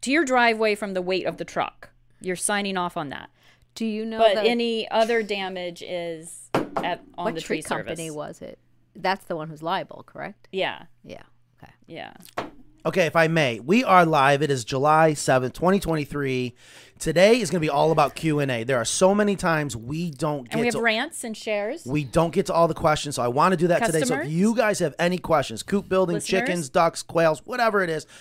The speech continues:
Speaker 3: please, in that comment section, leave your question there or your comment. Please do everything you can to continue to promote and share the show. Now, back to this. I don't know how these things happen to you. So you got Chip Drop. You got a dump truck full of mulch.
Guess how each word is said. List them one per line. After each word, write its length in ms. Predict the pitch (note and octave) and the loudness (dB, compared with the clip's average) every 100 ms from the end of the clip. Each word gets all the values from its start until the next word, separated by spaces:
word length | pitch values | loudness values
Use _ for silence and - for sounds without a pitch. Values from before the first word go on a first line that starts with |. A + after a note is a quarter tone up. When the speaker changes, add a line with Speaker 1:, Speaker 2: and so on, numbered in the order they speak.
| - | -12
Speaker 3:
please, 320 | - F3+ E3 C#3+ | 0 2 2 -2
in 80 | |
that 140 | C3+ B2 | -4 -2
comment 280 | B2+ A#2 - | -4 -4 -4
section, 440 | A#2+ - A#2 A2 | -4 -4 -8 -8
leave 240 | B2+ D#3 D#3 | -4 -2 -2
your 100 | D3+ | -2
question 360 | C#3 - B2+ | -2 -2 -4
there 240 | B2 A#2+ - | -4 -4 0
or 220 | D3+ F#3 | 4 4
your 100 | D#3 | 4
comment. 420 | C3+ B2 A#2+ A#2+ - - - | -2 -4 -4 -6 -10 -20 -12
Please 280 | - A#3 F3 | 0 2 2
do 120 | C#3+ D3 | 0 0
everything 300 | G3 E3 C3+ | 2 2 -2
you 100 | B2+ | -4
can 220 | C#3 A#2+ | -4 -4
to 80 | - | -6
continue 360 | G#2+ C#3 A#2+ G#2+ | -12 -8 -8 -8
to 80 | |
promote 380 | - A2+ B2+ A#2+ | -8 -2 0 -2
and 100 | A2 | -4
share 240 | - G#2 G2 | -8 -6 -6
the 100 | G2 | 0
show. 320 | G3+ A#2 - | 4 4 2
Now, 200 | D#3 - - _ | -4 -4 -6 _
back 320 | - G#3 D4+ - | -4 -2 -2 -4
to 500 | - A3 F#3+ E3+ - _ _ _ _ _ - | 2 6 6 4 0 _ _ _ _ _ -14
this. 580 | C#3 D3+ F3+ D#3+ - - _ _ - - _ _ E3+ | -2 6 6 6 0 -4 _ _ -20 -20 _ _ 4
I 40 | |
don't 120 | G3+ | 6
know 80 | F#3+ | 6
how 140 | D#3+ | 4
these 140 | D#3 C#3+ | 2 0
things 140 | C3+ | -2
happen 220 | C3 A#2 A2 | -2 -2 -4
to 100 | A2+ | -10
you. 60 | |
So 100 | - | -8
you 140 | D3+ D3+ | -6 -2
got 340 | F#3 G#3+ - | 0 0 -2
Chip 260 | - D#3+ - | -2 -2 -2
Drop. 340 | C3 F#2+ - | -4 -4 -6
You 60 | B2+ | -4
got 200 | C#3 A#2 | -4 -4
a 40 | |
dump 400 | G#2+ G#2+ A3 C#4 | -8 -2 -2 -2
truck 240 | G3 E3 | 2 2
full 280 | - D#3 C#3 | 2 2 4
of 60 | B2 | 4
mulch. 500 | A2+ E2+ G#1 - | 2 -2 -6 -12